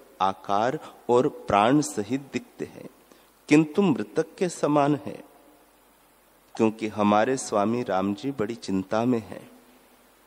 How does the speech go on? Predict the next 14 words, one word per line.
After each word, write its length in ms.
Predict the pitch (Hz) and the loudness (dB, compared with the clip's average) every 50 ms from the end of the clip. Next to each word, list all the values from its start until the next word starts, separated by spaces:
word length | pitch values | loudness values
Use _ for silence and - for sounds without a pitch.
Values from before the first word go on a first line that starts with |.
| _ _ _ _ _ _ _ _ _ _ _ _ _ _ _ _ _ - - | _ _ _ _ _ _ _ _ _ _ _ _ _ _ _ _ _ -8 -6
हे 80 | 104 | -6
राजन, 520 | 95 95 90 87 87 104 98 113 127 139 - - - - - - - - _ _ _ _ _ _ _ - | -2 -2 -2 -2 0 0 0 2 0 -2 -4 -6 -12 -20 -20 -20 -20 -20 _ _ _ _ _ _ _ -14
जिस 260 | 107 107 123 147 165 160 | -10 -2 0 0 0 2
दिन 240 | 156 170 180 175 | 2 2 4 4
से 240 | 170 - - 180 170 | 2 2 0 0 0
रघुनाथ 500 | 160 110 101 - - 110 113 117 123 127 120 - - | 2 0 -2 -2 -2 0 2 2 2 0 -2 -6 -8
जी 140 | - 139 147 - - - _ _ _ _ _ _ _ - | -8 -8 -8 -8 -12 -20 _ _ _ _ _ _ _ 0
तीर्थ 360 | 131 139 147 160 - - 151 | 2 2 2 0 -4 -10 -12
करके 360 | - - 120 107 107 - - | -6 -4 -4 -4 -2 -4 -2
आए 220 | 101 95 92 110 127 | 0 0 0 0 -2
हैं, 360 | 123 92 101 87 90 - - - - - _ - - _ _ _ _ | -4 -6 -10 -10 -10 -12 -14 -20 -20 -20 _ -20 -20 _ _ _ _
उस 240 | 151 170 170 - - - | 0 0 0 -2 -6 -2
दिन 240 | - 113 113 123 | 2 4 4 4
से 260 | 123 - - 165 170 | 2 0 -4 -6 -8